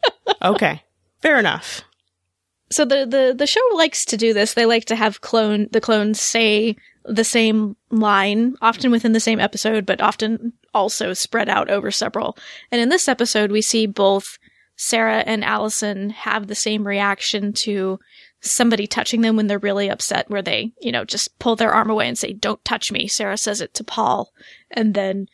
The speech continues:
Speaker 2: Allison says it later to Sarah.
Speaker 1: They, they do that later in the season, too, with the repeated sort of hanging up of the phone, followed by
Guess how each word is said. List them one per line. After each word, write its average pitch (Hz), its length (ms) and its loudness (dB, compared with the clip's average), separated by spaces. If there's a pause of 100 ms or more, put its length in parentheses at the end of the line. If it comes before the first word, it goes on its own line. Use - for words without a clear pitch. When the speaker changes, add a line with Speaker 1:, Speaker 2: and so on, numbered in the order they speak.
(220)
Speaker 2:
Allison 196 380 -2
says 196 240 -4
it 190 120 -4
later 185 240 0
to - 120 -6
Sarah. - 420 -2 (800)
Speaker 1:
They, 226 160 0
they 220 140 2
do 220 120 4
that 208 160 0
later 180 200 4
in 175 100 4
the 156 80 -2
season, 160 340 -4
too, 151 320 -2
with 156 500 -8 (260)
the 185 360 0
repeated 175 640 2 (380)
sort 196 200 2
of 170 100 0
hanging 190 440 2
up 165 160 0
of 170 180 -2
the 156 100 -4
phone, 156 680 0
followed 160 480 0
by 151 420 0